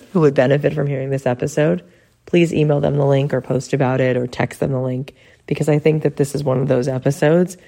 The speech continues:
that can really bring someone peace. And finally, two things. If you want to join my new membership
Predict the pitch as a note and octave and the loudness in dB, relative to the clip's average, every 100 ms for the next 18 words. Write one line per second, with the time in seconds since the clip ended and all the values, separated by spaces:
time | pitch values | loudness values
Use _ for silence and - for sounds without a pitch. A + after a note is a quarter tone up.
0 | _ _ - - D#3+ D3 D3+ C#3+ C3 B2+ | _ _ -8 -4 -2 0 2 2 0 -2
1 | B2+ C3+ A2+ B2 C#3+ D3 - - _ - | -2 -4 -4 -4 -4 -6 -8 -18 _ -20
2 | _ _ D#3+ D#3 F3 G3 F#3 F3+ G3 F3+ | _ _ -2 2 2 2 2 2 2 2
3 | C3+ C#3+ - - _ D3+ E3 E3+ F3+ G3 | 0 -2 -12 -20 _ -2 2 4 4 4
4 | G3 F#3+ F#3 F#3+ E3 D#3+ E3 G3 A3+ - | 4 4 4 4 4 4 4 4 2 -2